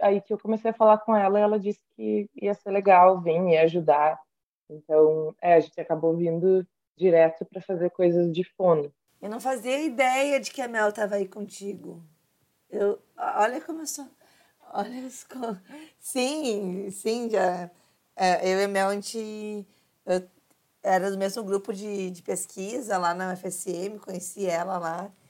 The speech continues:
Speaker 2: e não fazia ideia de que vocês, tipo, estavam aí juntas, que mundo.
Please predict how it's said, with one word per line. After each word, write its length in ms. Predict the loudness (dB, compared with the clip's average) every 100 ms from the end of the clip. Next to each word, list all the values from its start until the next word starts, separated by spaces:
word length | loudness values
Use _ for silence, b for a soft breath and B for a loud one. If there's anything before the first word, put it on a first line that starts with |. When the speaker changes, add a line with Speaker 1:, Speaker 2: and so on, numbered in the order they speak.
| _ _ _ _
Speaker 2:
e 1040 | -12 -8 -6 -4 -4 -6 -8 -8 -8 -8 -12 _ _
não 100 | -8
fazia 240 | -6 -2 -2
ideia 500 | 2 2 2 -2 -6 -20
de 100 | -18
que 80 | -12
vocês, 540 | -10 -10 -12 -12 -14 _ -18
tipo, 200 | -12 -10
estavam 340 | -4 -4 -2
aí 160 | -2 -4
juntas, 480 | -6 -10 -12 -18 -12
que 120 | -10
mundo. 380 | -8 -10 -14